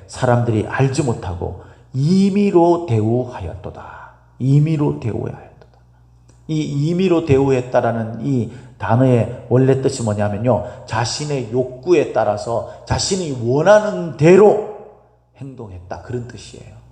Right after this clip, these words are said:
사랑하는 성도 여러분, 신앙은요,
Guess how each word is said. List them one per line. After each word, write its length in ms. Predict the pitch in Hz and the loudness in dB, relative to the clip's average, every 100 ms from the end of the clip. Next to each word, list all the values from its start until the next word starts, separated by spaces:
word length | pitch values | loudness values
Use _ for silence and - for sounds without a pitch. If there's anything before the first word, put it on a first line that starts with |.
| - - - - - - - - - - - - - - - - - - - - - - - - - - | -20 -20 -20 -20 -20 -20 -20 -20 -20 -20 -20 -20 -20 -20 -20 -20 -20 -20 -20 -20 -20 -20 -20 -20 -20 -20
사랑하는 400 | - - 127 123 | -10 0 2 2
성도 180 | 127 127 | 0 0
여러분, 340 | 120 107 110 85 - - - _ | -2 -2 -10 -14 -20 -20 -20 _
신앙은요, 1200 | - - - 190 202 175 123 110 117 95 82 | -6 -6 -4 0 2 2 -4 -4 -4 -4 -8